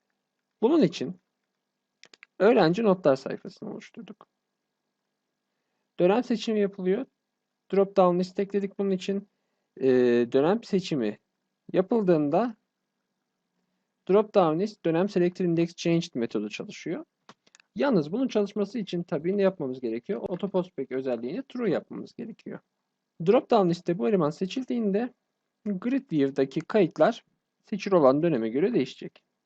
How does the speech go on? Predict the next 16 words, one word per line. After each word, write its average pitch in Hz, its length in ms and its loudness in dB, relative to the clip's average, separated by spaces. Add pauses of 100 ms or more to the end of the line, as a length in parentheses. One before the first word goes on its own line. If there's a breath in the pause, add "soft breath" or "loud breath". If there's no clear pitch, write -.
(240)
Bakalım 190 340 -4
nasıl - 280 -6
olacak. - 360 -14 (3000)
Yetki 214 300 -4
kontrolünü 175 460 2
yaptık. 127 320 -2
Eğer 202 240 6
postback 180 480 -2
değilse 117 320 0 (140)
dönemleri 175 400 0
getirdik. 185 560 -4 (640)
Yetki 185 220 -6
kontrollerinde 139 760 -2
session 165 380 -4
kontrolümüzü 180 600 -2
yapıyoruz. 175 380 -2